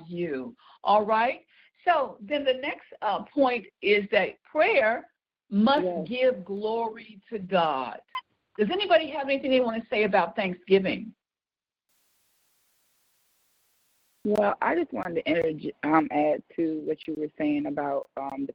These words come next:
Speaker 2: prayer and the, and, and the subject we just read. If you go on a further read, it said that, um, Paul said to the, the, the, the jailer, like, "No, we still here. We didn't leave. We, we, we free,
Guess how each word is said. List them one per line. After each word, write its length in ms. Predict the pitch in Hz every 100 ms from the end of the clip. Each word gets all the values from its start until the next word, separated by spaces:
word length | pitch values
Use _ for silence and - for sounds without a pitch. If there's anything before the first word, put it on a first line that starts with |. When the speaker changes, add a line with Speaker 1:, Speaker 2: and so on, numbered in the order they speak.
| _
Speaker 2:
prayer 260 | 170 165 147
and 180 | 139
the, 60 | 139 - -
and, 320 | 135 135 143 -
and 140 | 139 139
the 180 | 139 139 170
subject 240 | 175 139
we 80 | 147
just 240 | 143 143
read. 320 | 143 147 139 - _ _ _ _ _ _ _ _ _ _ _
If 140 | 160 156
you 200 | 160 170
go 160 | 170 160
on 180 | 165
a 40 | 156 -
further 320 | 160 151 143
read, 400 | 156 196 170 151
it 180 | 147 -
said 300 | 156 143 135
that, 240 | 143 139 131 -
um, 240 | 139 139 139
Paul 280 | 165 156 -
said 220 | 156 147 -
to 80 | 147
the, 160 | 139 147 -
the, 360 | 143 139 135 131 - 131 135
the, 220 | 135 131 - - 131
the 80 | 139
jailer, 480 | 143 175 160 147 151
like, 240 | - 139
"No, 320 | 135 143 147
we 160 | 143 175
still 180 | - 165
here. 360 | 180 180 160 156
We 140 | 156
didn't 240 | 160 143 151
leave. 440 | 190 160 156 160 _ _ _ _ _ _ _ 139
We, 160 | 151 156
we, 280 | 160 175 185
we 140 | 220 -
free, 220 | 202 220